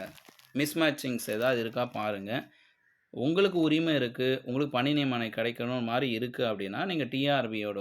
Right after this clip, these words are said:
அலுவலகத்தை டைரக்டா நீங்க மனு எழுதிட்டு போய் அணுகுறது தான் இதுக்கெல்லாம் தீர்வை தவிர,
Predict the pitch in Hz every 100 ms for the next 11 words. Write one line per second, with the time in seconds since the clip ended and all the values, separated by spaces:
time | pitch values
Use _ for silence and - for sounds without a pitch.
0 | 98 95 107 123 113 101 - 156 208 214
1 | _ _ _ _ 110 120 120 113 117 151
2 | 135 117 110 117 131 113 104 98 131 113
3 | 117 113 101 107 170 254 _ - 104 95
4 | 113 135 127 127 127 110 104 98